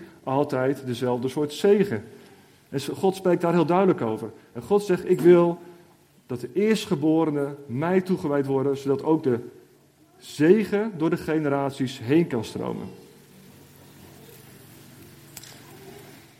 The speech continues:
In Exodus dertien vers twee staat, "Wijd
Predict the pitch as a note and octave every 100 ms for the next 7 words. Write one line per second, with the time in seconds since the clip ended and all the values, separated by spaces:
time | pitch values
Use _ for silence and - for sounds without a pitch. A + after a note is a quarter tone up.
0 | _ - _ _ B2+ D3 G3+ G#3+ G#3 F#3
1 | B2 F3 A3 G#3 G3 F3 D#3+ D#3+ D#3+ C#3+
2 | C#3 C#3+ - - - - - - _ _
3 | _ - C3 D#3 D#3